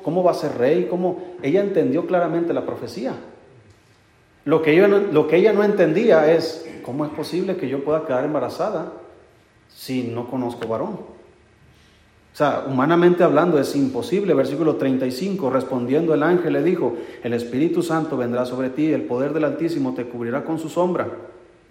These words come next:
por lo cual también el santo ser que nacerá será llamado Hijo de Dios". Versículo treinta y ocho, entonces María dijo,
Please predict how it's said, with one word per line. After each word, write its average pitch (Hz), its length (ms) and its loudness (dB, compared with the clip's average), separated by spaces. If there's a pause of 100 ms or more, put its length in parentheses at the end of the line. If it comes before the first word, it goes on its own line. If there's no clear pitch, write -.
(120)
por 120 100 -4
lo 117 100 -2
cual 151 240 2
también 156 460 0
el 117 140 -6
santo 151 320 -4
ser 143 260 -6
que 131 60 -8
nacerá 120 440 -6 (420)
será 113 180 -4
llamado 131 480 -2
Hijo 113 380 -6 (480)
de 107 100 -10
Dios". 101 460 -8 (1400)
Versículo 131 800 -2
treinta 120 320 -4
y 123 40 -2
ocho, 131 240 -6 (480)
entonces 143 400 -4
María 139 280 0
dijo, 139 260 -6